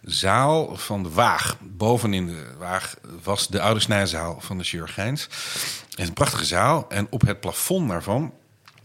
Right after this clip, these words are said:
hebben de overlieden van dat gilde hun familiewapen aangebracht. Daar waren ze natuurlijk heel trots op dat ze zo'n baan hadden.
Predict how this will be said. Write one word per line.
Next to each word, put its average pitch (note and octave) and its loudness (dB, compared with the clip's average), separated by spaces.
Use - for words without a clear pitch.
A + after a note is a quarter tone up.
hebben G#2+ 0
de F#2+ 0
overlieden A2 4
van F#2 0
dat D#2 -4
gilde B2+ 0
hun G2 0
familiewapen G#2 4
aangebracht. - -2
Daar E2+ -10
waren F2+ -8
ze - -8
natuurlijk E2+ -6
heel - -4
trots G#2 -2
op C3 -4
dat F2 -6
ze F#2 -2
zo'n D#2+ -6
baan E2+ 0
hadden. G#2 -8